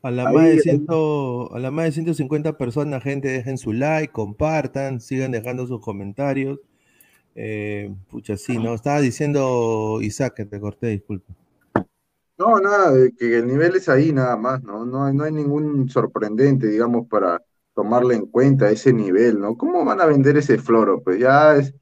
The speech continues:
Speaker 2: tremenda huevada lo que han hecho ese, ese periódico, ¿ah?
Speaker 1: No, y acá, mira, pongo esta imagen, ¿no? Porque con esta imagen, esta imagen seguramente le han marcado al señor Calcaterra, ¿no?
Speaker 2: Sí, de hecho que lo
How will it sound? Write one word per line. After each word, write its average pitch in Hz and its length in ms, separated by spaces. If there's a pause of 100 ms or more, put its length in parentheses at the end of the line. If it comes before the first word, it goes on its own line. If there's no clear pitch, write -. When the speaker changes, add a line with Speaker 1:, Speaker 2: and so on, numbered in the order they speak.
(240)
Speaker 2:
tremenda 165 520
huevada 120 500
lo 104 120
que 117 100
han 110 320
hecho 110 200
ese, 104 300
ese 120 160
periódico, 98 480
¿ah? 127 80 (1700)
Speaker 1:
No, 139 280
y 127 100
acá, 147 340
mira, 147 340
pongo 156 200
esta 143 180
imagen, 143 420
¿no? 139 120
Porque 110 200
con 110 160
esta 135 240
imagen, 139 440
esta 143 200
imagen 151 240
seguramente 135 560
le 127 80
han 135 80
marcado 131 380
al 127 100
señor 120 220
Calcaterra, 120 680
¿no? 107 200 (420)
Speaker 2:
Sí, - 160
de 156 400
hecho 143 160
que 147 80
lo 123 120